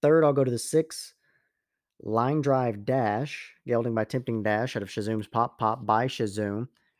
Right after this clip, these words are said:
Ran second in the trials, had a good start and a strong finish.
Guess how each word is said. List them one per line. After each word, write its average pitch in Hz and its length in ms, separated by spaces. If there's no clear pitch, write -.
Ran 139 260
second 160 360
in 139 80
the 127 40
trials, 139 320
had 180 140
a - 20
good 165 220
start 156 540
and 123 100
a 120 60
strong 143 400
finish. 139 420